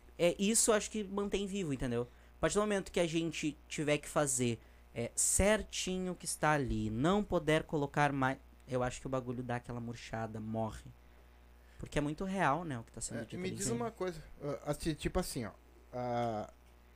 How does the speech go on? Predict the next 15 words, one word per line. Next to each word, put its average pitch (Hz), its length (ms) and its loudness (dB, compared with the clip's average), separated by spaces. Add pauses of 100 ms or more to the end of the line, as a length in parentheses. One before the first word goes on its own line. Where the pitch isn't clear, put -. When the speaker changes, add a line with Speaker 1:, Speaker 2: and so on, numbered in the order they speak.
(160)
Speaker 2:
vamos 208 200 6
dizer 254 120 0
que 214 60 -4
vai 233 120 4
cinco, 262 360 -4
vai 196 160 0
ter 202 160 0
cinco 247 220 -4
comediantes 185 520 2
pra 180 140 -8
fazer 165 260 -4
um 165 80 0
show, 131 340 -2
né, 101 240 -6
hoje, 101 480 -4